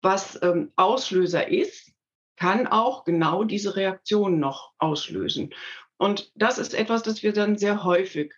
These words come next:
direkt nachgeburtlich beziehungsweise auch in der weiteren Entwicklung sehen. Dass also Kinder, ähm, auf reagieren auf Situationen, die eigentlich gar nicht im thematischen Zusammenhang stehen. Dass die, ähm, schnell überreagieren,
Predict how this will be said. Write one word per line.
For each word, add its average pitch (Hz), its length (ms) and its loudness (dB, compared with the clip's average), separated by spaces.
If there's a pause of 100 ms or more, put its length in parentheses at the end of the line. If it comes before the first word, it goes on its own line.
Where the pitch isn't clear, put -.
(140)
direkt 175 360 -2
nachgeburtlich 180 960 0
beziehungsweise 190 720 -2
auch 196 60 -2
in 208 80 2
der 208 140 -2
weiteren 208 440 0
Entwicklung 156 560 -2
sehen. 151 720 -4 (540)
Dass 180 180 0
also 170 540 0 (180)
Kinder, 240 580 0 (380)
ähm, 170 360 2
auf - 480 -2 (240)
reagieren 208 720 2
auf - 180 2
Situationen, 208 920 0
die 208 100 2
eigentlich 220 440 0
gar 226 200 4
nicht 294 140 0
im - 120 -4
thematischen 220 500 0
Zusammenhang 208 600 0
stehen. 147 580 -8 (1000)
Dass 190 220 0
die, 175 300 2
ähm, 156 380 2
schnell 220 480 2
überreagieren, 165 1300 -2